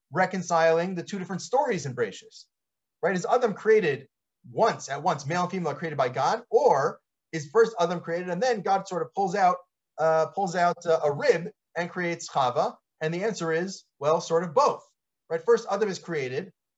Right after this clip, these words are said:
with both male and female aspects, and then later on,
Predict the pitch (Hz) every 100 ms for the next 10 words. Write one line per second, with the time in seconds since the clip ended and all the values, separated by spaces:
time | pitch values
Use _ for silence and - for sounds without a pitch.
0 | _ _ _ 135 185 - 220 214 151 196
1 | 180 151 190 160 127 123 - 196 170 247
2 | 277 196 208 208 254 277 180 208